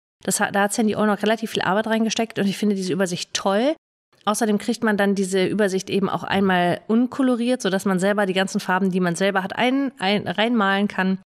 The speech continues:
und so eine Übersicht hat. Und so habe ich dann meine lila Kombination für heute auch gefunden.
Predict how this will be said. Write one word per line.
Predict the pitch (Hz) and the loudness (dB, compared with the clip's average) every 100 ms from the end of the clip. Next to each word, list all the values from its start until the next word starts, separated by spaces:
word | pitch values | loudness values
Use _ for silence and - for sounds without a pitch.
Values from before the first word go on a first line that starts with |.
| _ _ - | _ _ -2
und | 214 | -2
so | 196 202 | 2 2
eine | |
Übersicht | 190 175 165 - | 2 0 -4 -4
hat. | 151 - | -6 -2
Und | 190 185 | -4 -2
so | 180 214 269 277 | -2 0 0 0
habe | 247 233 | 0 0
ich | - - | -2 -2
dann | 208 | 0
meine | 185 190 190 | 2 2 2
lila | 196 202 | 2 0
Kombination | 190 185 190 185 - 190 | -2 0 2 0 0 0
für | 185 175 | 0 0
heute | 180 175 | 0 0
auch | - | -4
gefunden. | - - 240 220 240 | -4 -4 -2 0 -2